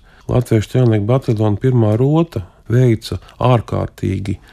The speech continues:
no vāciešu puses nekaunīgu nakts uzbrukumu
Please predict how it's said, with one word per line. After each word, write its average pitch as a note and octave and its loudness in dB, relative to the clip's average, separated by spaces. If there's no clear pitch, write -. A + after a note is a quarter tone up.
no A2+ 2
vāciešu A#2 0
puses B2+ -4
nekaunīgu F#2+ 0
nakts A#2 0
uzbrukumu D3 -2